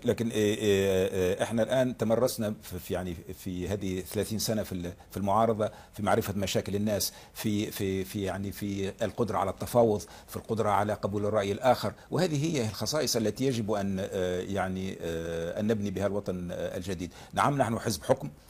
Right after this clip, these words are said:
نحن نريد الحكم، نريد الحكم بطبيعة الحال لأننا نعتبر أنه هذاك هو المدخل الوحيد لتطهير القضاء، لتطهير الأمن، لتطهير، آه، يعني الإدارة، لكي نضع الإدارة في خدمة الشعب التونسي.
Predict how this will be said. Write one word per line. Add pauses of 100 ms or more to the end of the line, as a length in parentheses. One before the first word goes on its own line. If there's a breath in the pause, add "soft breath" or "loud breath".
نحن
نريد
الحكم، (360 soft breath)
نريد
الحكم (400 loud breath)
بطبيعة
الحال
لأننا
نعتبر
أنه
هذاك
هو
المدخل
الوحيد
لتطهير
القضاء،
لتطهير
الأمن، (320 loud breath)
لتطهير،
آه،
يعني
الإدارة، (260 loud breath)
لكي
نضع
الإدارة
في
خدمة
الشعب
التونسي.